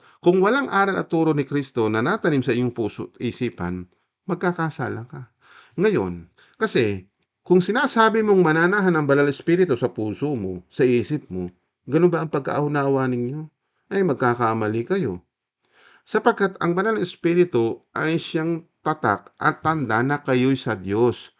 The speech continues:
kung sinasamahan ka niya. Sapagkat sinasabi sa mga sulat pa rin ni Apostol Pablo sa Efeso chapter four, verse thirty, unawain niyo ito para maintindihan natin. Basahin natin.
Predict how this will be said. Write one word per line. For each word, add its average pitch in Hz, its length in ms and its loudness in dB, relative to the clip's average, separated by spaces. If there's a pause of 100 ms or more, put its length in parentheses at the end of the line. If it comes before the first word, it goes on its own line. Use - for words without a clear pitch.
(160)
kung 190 320 4
sinasamahan 107 800 -2
ka 101 160 -10
niya. 107 400 0 (480)
Sapagkat 175 480 0
sinasabi 208 560 2
sa 175 160 0
mga 147 240 2
sulat 156 240 0
pa - 80 -4
rin 135 160 2
ni 135 80 4
Apostol 117 560 -2
Pablo 123 640 -2 (320)
sa 107 640 0
Efeso 120 400 -2
chapter 123 400 -4
four, 95 480 -4 (160)
verse 131 320 4
thirty, 135 640 0
unawain 135 480 0
niyo 123 160 -4
ito 117 160 -4
para 95 240 -4
maintindihan 101 640 -4
natin. 82 400 -12
Basahin 135 400 -2
natin. 139 480 -4